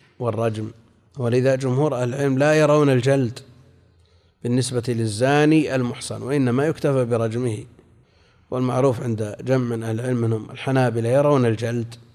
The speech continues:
والجمع بين الجلد والرجم. والن-، وعلي رضي الله عنه جلد شراحة يوم الخميس ورجمها يوم الجمعة. ولا شك أن حديث عبادة صريح في الموضوع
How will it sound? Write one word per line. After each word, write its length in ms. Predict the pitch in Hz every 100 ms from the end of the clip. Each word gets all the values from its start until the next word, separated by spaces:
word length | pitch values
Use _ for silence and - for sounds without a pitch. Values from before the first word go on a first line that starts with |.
| _ _ _ _ _
والجمع 360 | 117 110 127 120
بين 300 | 110 120 110
الجلد 560 | 113 117 117 127 117 107
والرجم. 1000 | 107 104 120 113 120 120 131 123 117 117 - - _ _ _ _ - -
والن-، 280 | 127 123 117
وعلي 720 | 117 117 117 139 139 147 135
رضي 220 | 123 123
الله 320 | 123 120 117
عنه 440 | 113 123 110 110 113 - _ _ _ _ -
جلد 400 | 127 139 139 120
شراحة 520 | 110 120 123 120 120 120
يوم 260 | 123 120 113
الخميس 480 | - 117 127 120
ورجمها 600 | 120 123 123 117 117 123
يوم 520 | 131 123 131 147 151 151 - - _ _ -
الجمعة. 680 | 123 113 131 123 107 120 92 - - _ _ - - _ _ _ - -
ولا 180 | 135
شك 260 | 120 117 117
أن 200 | 117 120
حديث 260 | 123 123 107
عبادة 440 | 117 110 117 131
صريح 500 | 117 131 143 160 160
في 60 | 131
الموضوع 560 | 117 117 113 113 -